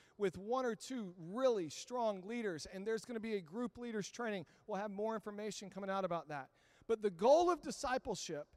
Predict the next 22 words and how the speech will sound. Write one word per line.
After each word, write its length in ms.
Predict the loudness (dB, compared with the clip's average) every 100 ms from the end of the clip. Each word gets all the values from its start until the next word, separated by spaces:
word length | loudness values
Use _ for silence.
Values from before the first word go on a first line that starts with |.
| _ _ -2
is 180 | -2 0
for 140 | -4
me 540 | 0 2 4 4 2 -2 _
to 260 | 2 4 4 -2 -2
take 460 | 4 4 4 -6 4
Dan 460 | 6 8 6 4 0
alongside 720 | 0 4 6 4 2 4 4
of 80 | 4
me, 160 | 0 2
elbows, 540 | 4 6 6 4 0 -8
because 240 | -6 -6
of 80 | -6
social 280 | -4 -4 -4
distancing, 560 | -4 -4 -6 -10 -10 -12 _ _ _ -4
to 100 | 0
me 280 | 2 2
to 120 | 2 2
take 360 | 4 4 2
Dan 340 | 0 2 2 0 -2
alongside 840 | 0 0 -2 -4 -2 0 2 2
of 200 | 0 -2
me 280 | -6 -8